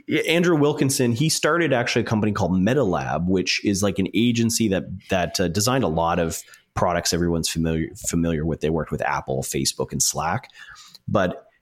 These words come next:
that was ten years ago or so. And since then, he's been an investor and he runs Tiny Capital. But I heard him on a podcast, and I've sort of been following him over the years. We talked a little bit off and on.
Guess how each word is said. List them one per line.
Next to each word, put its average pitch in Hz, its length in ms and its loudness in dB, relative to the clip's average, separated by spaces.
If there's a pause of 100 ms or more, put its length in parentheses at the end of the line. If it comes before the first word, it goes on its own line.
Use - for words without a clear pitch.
(460)
that 117 180 2
was 101 140 0
ten 101 260 0
years 98 280 2
ago 90 200 2
or 73 80 -2
so. 87 240 -2
And 90 160 0
since 170 300 0
then, 104 180 0
he's 98 220 0
been 104 160 0
an 90 120 0
investor 85 540 0
and 87 100 0
he 85 80 0
runs 80 340 -2
Tiny 87 320 -2
Capital. 82 480 -2
But 82 300 -2 (460)
I 107 140 2
heard 175 280 2
him 143 220 2
on 110 100 2
a 92 60 -2
podcast, 90 680 0
and 95 100 2
I've 92 140 -2
sort 147 140 2
of 135 80 2
been 107 100 2
following 95 420 0
him 92 120 2
over 87 160 0
the 87 60 0
years. 87 260 0
We 101 80 0
talked - 540 -4
a 80 40 2
little 82 220 0
bit 80 160 0
off 78 240 -2
and 82 100 0
on. 85 300 -2